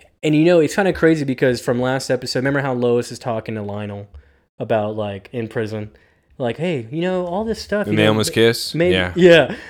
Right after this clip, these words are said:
Speaker 1: maybe it's, uh, maybe it's a matter of you actually being the one being set up." And now we're kind of getting more, I guess, the answer to that, that Lex did somewhat set up Lionel in a way because he was ahead of his game.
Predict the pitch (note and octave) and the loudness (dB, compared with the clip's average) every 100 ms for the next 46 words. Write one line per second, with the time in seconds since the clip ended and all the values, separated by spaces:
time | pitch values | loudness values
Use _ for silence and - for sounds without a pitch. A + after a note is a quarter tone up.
0 | - G3 A#3+ C4 B3 - A#3+ A3 A3+ A#3+ | 0 2 4 0 0 0 2 2 0 -2
1 | A#3 A#3 A3+ G3+ D3+ A3+ G#3 F#3+ - C3+ | -2 0 2 0 0 0 2 0 -2 -2
2 | B2+ A#2 A2+ A2 G#2+ G#2 G#2+ G#2 G2 A2+ | -2 -2 -2 -4 -4 -6 -6 -6 -6 -6
3 | G2+ F#2+ _ _ _ _ _ - C3 C3 | -8 -10 _ _ _ _ _ -8 -2 0
4 | C3 C3 B2+ B2 B2 C#3 B2 A#2 B2+ A#2+ | 2 4 2 0 -4 -4 -4 -2 -2 -2
5 | A#2+ A#2+ A#2+ A#2 A2 - _ _ B2+ B2+ | -2 0 0 -2 -6 -16 _ _ -2 0
6 | A#2 C3+ A#2+ A2+ A2+ A2 G#2+ G#2 G2+ - | 0 -2 -2 -2 -6 -10 -8 -8 -10 -8
7 | C3 A2+ A2+ D3 C3+ C3 - C#3 E3 C3+ | -6 -4 -8 0 2 2 0 2 4 4
8 | - C#3 C3+ A#2 A#2 - - - B2+ A#2 | 2 0 2 -2 -4 -10 -16 0 2 2
9 | A2+ B2 B2 A#2+ A2+ A2 A2 A2 A2 A2 | 0 0 2 2 0 -2 0 0 -2 -4
10 | B2 G#2+ C3+ A2+ A2 G#2+ A#2 G#2 G#2+ G2+ | -6 -6 -4 -4 -4 -4 -4 -4 -8 -8
11 | A2 F#2+ - | -8 -10 -16